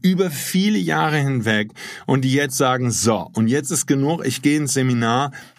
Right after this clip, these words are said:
ich will jetzt die große Packung, ich löse das jetzt. Und die haben verstanden, wenn du mit jemandem arbeitest, und das ist ja mein Anspruch an mich selbst, der das wirklich liebt.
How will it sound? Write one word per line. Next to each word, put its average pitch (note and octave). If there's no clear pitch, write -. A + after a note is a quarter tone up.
ich A#2
will C3
jetzt C3
die A#2+
große A#2
Packung, B2
ich -
löse C#3
das G2
jetzt. -
Und A#2+
die E3+
haben F#3
verstanden, C3
wenn E3+
du G3
mit D3+
jemandem D3
arbeitest, A#2+
und B2
das D#3
ist F3+
ja E3+
mein C#3+
Anspruch C#3+
an B2+
mich A#2
selbst, B2
der C#3+
das B2+
wirklich D3
liebt. B2